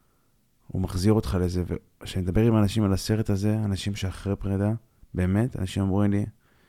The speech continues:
"אחי, אני אחרי פרידה, אני לא רואה את הסרט הזה." זה סרט מוכר, כאילו. "אחי, אני אחרי פרידה, אל תדבר איתי. אני לא רוצה לראות, לא רוצה לשמוע, זה יגרום לי לפ-," וזה, זה טוב, זה אומר שהוא עשה עבודה מצוינת, זה הס-, סרט נפלא.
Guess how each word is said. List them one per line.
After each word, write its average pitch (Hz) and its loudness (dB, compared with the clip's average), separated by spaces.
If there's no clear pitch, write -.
"אחי, - -2
אני 104 4
אחרי 113 -4
פרידה, 98 0
אני 90 -2
לא 92 2
רואה 98 2
את 101 -2
הסרט 101 0
הזה." 90 2
זה - -14
סרט 110 2
מוכר, 101 2
כאילו. 131 0
"אחי, - -2
אני 104 4
אחרי 107 -2
פרידה, 95 -2
אל 87 -2
תדבר 123 0
איתי. 90 -4
אני 95 0
לא 101 2
רוצה 113 -2
לראות, 101 2
לא - 0
רוצה 104 2
לשמוע, 101 2
זה 85 0
יגרום 101 2
לי 104 4
לפ-," - -4
וזה, 92 2
זה 92 0
טוב, 123 2
זה 90 -2
אומר 104 0
שהוא 101 -4
עשה - -2
עבודה 92 0
מצוינת, 92 0
זה 90 -4
הס-, - -8
סרט 107 -2
נפלא. 90 -2